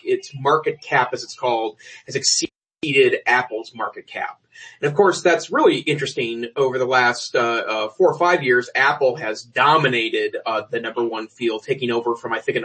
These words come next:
oil company, uh, a few years ago. And now that Google, um, despite the reorganization, has surpassed Apple in its market cap,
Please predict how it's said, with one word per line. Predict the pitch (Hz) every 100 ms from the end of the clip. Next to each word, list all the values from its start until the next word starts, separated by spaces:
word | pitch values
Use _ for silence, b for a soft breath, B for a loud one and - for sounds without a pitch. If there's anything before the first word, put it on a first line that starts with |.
| -
oil | 123 123
company, | - 123 117 107 107 - B B B
uh, | 127 123
a | 123
few | - 143
years | 123 123 120
ago. | 120 113 110 107 107
And | 117 110 117
now | 127 131 127
that | 120 -
Google, | 143 160 143 127 117 - B B -
um, | 120 117 117 -
despite | - - 147 143
the | 139
reorganization, | 127 143 143 139 131 117 135 139 139 120 117
has | 117 113 -
surpassed | - - 233 208 -
Apple | 120 113 120 110
in | 104 110
its | -
market | 127 110 113 -
cap, | 120 110 107